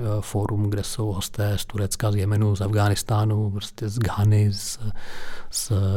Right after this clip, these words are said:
Jižní Afriky, z, ehm, eh, Kolumbie, z Číny, z Japonska.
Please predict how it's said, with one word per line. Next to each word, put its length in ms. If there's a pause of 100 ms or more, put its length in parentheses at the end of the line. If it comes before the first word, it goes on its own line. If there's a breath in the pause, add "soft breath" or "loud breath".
(100)
Jižní 380
Afriky, 580
z, 340
ehm, 600 (140)
eh, 120 (100)
Kolumbie, 680 (480 loud breath)
z 280 (200)
Číny, 640 (200)
z 120
Japonska. 540